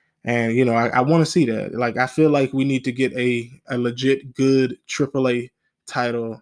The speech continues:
uh, Avatar: Last Airbender slash Legend of Korra game. But, uh, you know, those are just my thoughts. Um, I'm sorry this video was kind of, like, like, over the place. I'm, I'm a little tired at the moment. Like, I, I've been dealing with some things, but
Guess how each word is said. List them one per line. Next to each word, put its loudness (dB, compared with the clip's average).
uh, -8
Avatar: -4
Last -4
Airbender -4
slash -6
Legend -2
of -10
Korra -4
game. -10
But, 0
uh, 0
you 2
know, 2
those 4
are 4
just 2
my 0
thoughts. -2
Um, -6
I'm -4
sorry 2
this -4
video 4
was 0
kind -2
of, -2
like, -4
like, -6
over 4
the 0
place. 2
I'm, -6
I'm -4
a -4
little -2
tired -2
at -4
the -6
moment. -4
Like, -8
I, -2
I've -6
been -4
dealing 2
with -2
some -10
things, -2
but -4